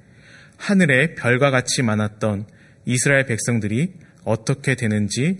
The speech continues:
육십이 절을 통해 말씀하고 계십니다. 육십이 절입니다. "너희가 하늘의 별같이 많을지라도 내 하나님 여호와의 말씀을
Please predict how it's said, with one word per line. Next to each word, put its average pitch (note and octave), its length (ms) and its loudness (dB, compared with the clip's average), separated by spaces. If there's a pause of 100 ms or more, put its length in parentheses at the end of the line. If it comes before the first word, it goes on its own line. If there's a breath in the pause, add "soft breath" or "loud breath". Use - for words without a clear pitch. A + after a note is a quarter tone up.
육십이 A#2+ 640 -4
절을 C3 260 0
통해 A2 380 -4
말씀하고 G#2 880 -4
계십니다. F#2+ 600 -6 (760 loud breath)
육십이 B2 840 -2
절입니다. G2 640 -2 (1400 loud breath)
"너희가 D3 400 4
하늘의 E3+ 560 4
별같이 C3+ 580 0
많을지라도 G#2+ 1080 -2 (340)
내 A2+ 180 2
하나님 C3 520 2
여호와의 B2 400 2
말씀을 A2 720 0